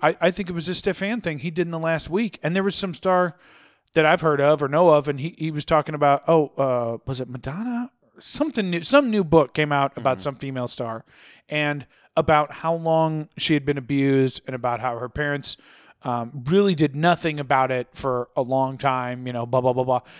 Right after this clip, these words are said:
Speaker 1: And that's what kinda got me thinking on this, 'cause I'm like, "Man, this is like, this is like a tried and true kind of recipe at this point."
Speaker 2: Mm.
Speaker 1: And it's like, "Damn, dude, like,
Speaker 2: Was it,
Speaker 1: let's"
Speaker 2: was it Bella Thorne?
Speaker 1: No, no, we already know. She's, that's, that's,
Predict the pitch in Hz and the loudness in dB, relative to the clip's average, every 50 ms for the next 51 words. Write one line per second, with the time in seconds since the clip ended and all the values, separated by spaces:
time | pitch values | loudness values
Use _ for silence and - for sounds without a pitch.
0 | - - - - 165 190 214 226 - 233 202 - 180 185 160 139 147 127 127 120 | -20 -8 -2 0 2 2 2 2 2 -2 -2 -2 -2 -4 -2 -4 -4 -6 -6 -4
1 | 131 190 208 196 156 135 127 123 120 - - 131 - 151 147 143 127 139 180 220 | -4 -2 -2 -2 -2 -4 -4 -4 -6 -6 -6 -6 -4 -4 -4 -6 -6 -4 -2 -2
2 | 214 196 208 240 - - 247 208 - 185 165 139 - 147 - 226 226 - 226 196 | 0 0 -2 -4 -4 -6 -6 -4 -2 -2 -2 -2 -4 -10 -8 -4 -2 0 0 0
3 | 156 143 127 - - 147 143 156 156 143 - - 139 139 147 151 147 - _ - | -2 -4 -4 0 2 2 2 2 0 -4 -4 -2 -2 -2 -2 -2 -4 -8 _ -18
4 | 147 - - 131 123 107 117 123 127 - - 170 - 202 214 220 214 208 - 220 | -10 -8 -6 -6 -6 -2 -2 0 0 0 -2 -4 -4 -4 0 0 0 0 0 -2
5 | - - 226 233 247 226 - 101 92 87 85 - _ - 139 - 151 135 123 160 | -2 0 0 0 0 -2 -6 -10 -16 -18 -20 -10 _ -6 -2 -2 -2 -2 -4 -8
6 | 170 190 190 170 139 117 135 147 170 180 170 156 143 131 156 175 165 - - - | -8 -6 -6 -6 -6 -6 -2 0 2 2 2 2 0 2 2 0 0 -2 -4 -2
7 | 165 151 127 127 101 - 127 127 135 127 - - 127 131 143 147 143 - - _ | -2 -2 0 0 0 2 2 2 2 0 -2 -4 -4 -4 -4 -6 -10 -16 -20 _
8 | _ _ _ _ _ _ _ _ _ _ _ _ _ _ _ - 139 160 170 180 | _ _ _ _ _ _ _ _ _ _ _ _ _ _ _ -8 -6 -2 2 6
9 | 185 185 180 180 180 180 175 175 190 196 185 180 180 226 262 254 196 170 165 175 | 6 8 8 8 6 6 4 4 4 6 6 4 4 6 6 6 6 4 2 2
10 | 208 220 165 143 139 139 - - 214 226 - - - 180 160 180 190 - - - | 2 2 2 0 -2 -4 -4 -2 -2 -2 -2 -4 -4 0 0 0 0 0 0 2
11 | - 180 196 - - - | 2 2 2 2 -4 -12